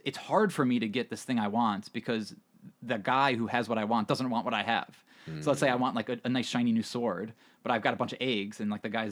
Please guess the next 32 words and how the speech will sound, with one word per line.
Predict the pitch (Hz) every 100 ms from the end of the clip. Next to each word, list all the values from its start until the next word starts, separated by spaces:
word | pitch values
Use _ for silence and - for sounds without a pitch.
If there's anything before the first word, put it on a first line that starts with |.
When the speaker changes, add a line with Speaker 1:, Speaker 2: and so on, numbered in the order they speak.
| -
Speaker 1:
doesn't | 123 113
like | 107
eggs. | 120 113 98 113 - -
So | 156
it's | 165
like, | 156
what | 180
are |
you, | 180
what | 175
are |
you | 170
gonna | 156
do? | 147 175
Like, | 131 117
he's | 131
the | 143
only | 147 139
Speaker 2:
Yeah. |
Speaker 1:
blacksmith | - 139 127 147 139
in |
the | 135
town. | 117 135 131 107 139
How | - 135
am |
I | 139
Speaker 2:
Yeah. |
Speaker 1:
gonna | 131
get | 127
the | 120
sword, | - 147 104
right? | 110